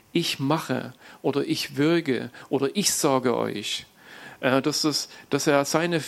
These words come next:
seine Person niemals verleugnet, dass er,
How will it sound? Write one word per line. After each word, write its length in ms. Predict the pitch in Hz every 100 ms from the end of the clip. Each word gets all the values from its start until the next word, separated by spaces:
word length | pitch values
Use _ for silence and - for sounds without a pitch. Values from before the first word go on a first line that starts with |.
| - -
seine 320 | 156 165 160
Person 540 | 147 135 - 180 165
niemals 420 | 185 202 180 165
verleugnet, 640 | - 151 190 254 - 123 - _ - - - - -
dass 180 | 139 143
er, 340 | 143 139 139